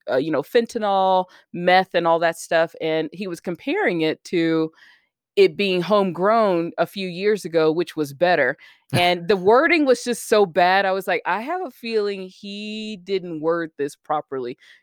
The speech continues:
Speaker 1: 'Cause I didn't know if we should be excited about homegrown, you know, like, grandma made it meth or <laughs> the
Speaker 2: <laughs>
Speaker 1: imported meth. I don't know. It was really weird. I think he should, he should have, like, had a P R campaign before he got on camera.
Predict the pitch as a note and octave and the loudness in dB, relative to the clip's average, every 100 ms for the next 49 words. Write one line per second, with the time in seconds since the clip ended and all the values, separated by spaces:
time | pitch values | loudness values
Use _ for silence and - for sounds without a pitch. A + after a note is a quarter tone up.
0 | _ - G3 F3 - F3 F3 C4 A#3 A3 | _ -2 0 0 0 0 2 0 -2 0
1 | G#3+ A3 F#3+ F#3 G3+ G3 D#3+ E3 C3+ - | 2 2 0 -6 -10 -10 -8 -8 -8 -4
2 | F#3+ F#3+ G3+ F3+ F3 D#3+ F#3 F#3+ F#3+ F#3 | -2 -2 -4 -4 -4 -2 -4 -4 -4 -2
3 | F#3+ F#3+ F#3 F#3 G3+ E3 D3+ D#3+ D#3 C#3+ | 0 -2 -4 -8 -4 -2 -2 -2 -4 0
4 | E3 E3+ F#3+ F#3+ G3 G3+ G#3 F#3+ G#3 A#3 | 0 2 2 0 0 -2 -2 -2 -2 -2
5 | _ - A#2 - - D#3+ E3 D#3+ D#3+ F#3+ | _ -10 -10 -10 -2 2 4 4 4 2
6 | - E3+ - C#3 - C#3 - A3 G#3 G3+ | 0 -16 -16 -20 -16 -14 -6 -2 -2 -2
7 | - A3 G3+ D#3+ D#3 C#3+ F#3+ G#3+ B3+ B3 | 2 4 4 2 0 -2 2 4 4 4
8 | G3+ B3+ C4+ G#3+ G3+ B3+ C4 G#3 A3+ G3 | 4 4 0 -2 -4 -2 -2 -6 -4 0
9 | E3+ F#3 - B3+ - B3 - A3 - _ | 2 0 -2 -10 -10 -12 -12 -14 -16 _
10 | F3+ G3 - F#3 E3 E3 D#3 D3 - _ | -16 -14 -8 -2 -2 -2 -2 -2 -6 _
11 | _ _ _ F#3+ E3+ D#3 - D3+ C#3 D3 | _ _ _ 0 0 0 -6 -4 -4 -4
12 | C#3 C#3+ D3+ C#3 C#3 - D3 C#3 C3+ D3 | -12 -10 -10 -10 -12 -12 -12 -12 -12 -12
13 | C#3 C#3 C#3 | -14 -14 -16